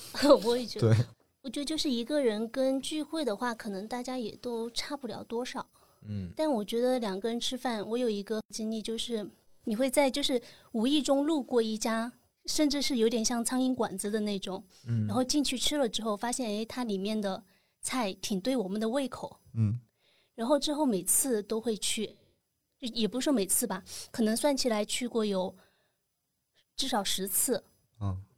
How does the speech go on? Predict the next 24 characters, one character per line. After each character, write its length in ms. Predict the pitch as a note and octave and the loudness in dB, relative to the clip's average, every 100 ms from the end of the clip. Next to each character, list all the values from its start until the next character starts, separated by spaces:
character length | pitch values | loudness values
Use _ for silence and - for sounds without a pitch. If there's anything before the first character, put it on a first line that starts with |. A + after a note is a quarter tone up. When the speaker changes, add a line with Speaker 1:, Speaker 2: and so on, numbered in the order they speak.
| _ _ | _ _
Speaker 1:
然 140 | - G#3+ | -4 2
后 260 | C4+ B3+ B3 - _ | 4 4 0 -12 _
每 260 | D4+ G#3+ G#3+ | 4 4 4
次 160 | C4 | 0
去 160 | A#3+ C4 | 0 0
还 160 | G#3 | 0
都 120 | G3 A#3 | 0 2
会 180 | C4 | 2
点 200 | A#3+ G3+ | 0 -2
一 80 | G3 | -2
样 160 | G#3+ A#3 | -2 -4
的 100 | G#3 | -4
菜， 200 | G3+ A3+ | -4 -2
因 160 | G#3+ B3 | -2 0
为 80 | |
你 120 | A#3+ F#3+ | 2 0
们 120 | G3+ | 2
都 140 | B3 | 0
会 180 | B3 B3 | 4 2
爱 160 | A#3 A3+ | 2 0
吃 160 | - | 0
那 140 | A3 G#3+ | 0 0
道 180 | G3 G3+ | -2 -6
菜。 280 | - G3 | -4 -6